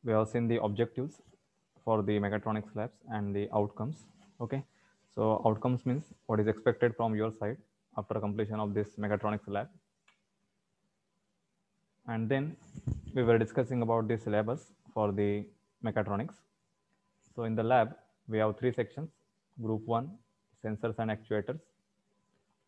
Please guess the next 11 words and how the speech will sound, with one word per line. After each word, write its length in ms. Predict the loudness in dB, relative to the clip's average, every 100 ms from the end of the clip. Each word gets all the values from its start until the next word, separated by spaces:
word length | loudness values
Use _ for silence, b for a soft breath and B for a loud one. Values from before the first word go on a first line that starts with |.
| _ _ _ _ _ _ _
In 140 | -4 -2
the 100 | 0
group 320 | 0 0 -2
two, 100 | -6 -2
we 80 | 0
have 220 | 2 2
control 320 | 2 -2 -2
system. 380 | -4 -10 -10 -12 -14 _ _ _ _ _ _ _ _ _ _ _ _ _ _ _ -2
And 300 | 0 0 0
group 300 | 0 -2 0
three, 240 | 0 0